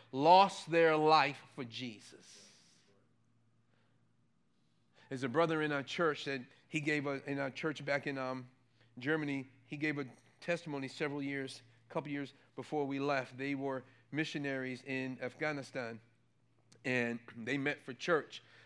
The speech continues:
but it was church under protection 'cause they had the guard, 'cause they were in a highly Muslim nation, and it could be, it could be,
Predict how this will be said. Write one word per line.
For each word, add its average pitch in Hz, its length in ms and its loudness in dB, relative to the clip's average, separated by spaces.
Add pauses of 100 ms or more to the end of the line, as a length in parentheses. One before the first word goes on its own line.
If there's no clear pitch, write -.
(100)
but 127 120 -2
it 135 40 -2
was 127 160 -6
church - 380 -2
under 135 160 -2
protection 127 720 -6
'cause 117 120 -14
they 120 100 -14
had 127 120 -10
the 139 60 -10
guard, 123 360 -4
'cause 127 100 -10
they 127 140 -4
were 131 100 -6
in 131 100 -6
a 120 60 -8
highly 135 340 -2 (320)
Muslim 151 400 -2 (160)
nation, 139 540 -2 (400)
and 135 260 0
it 135 180 -6
could 143 280 -4
be, 139 300 -2 (280)
it 135 160 -6
could 147 240 -2
be, 139 380 -2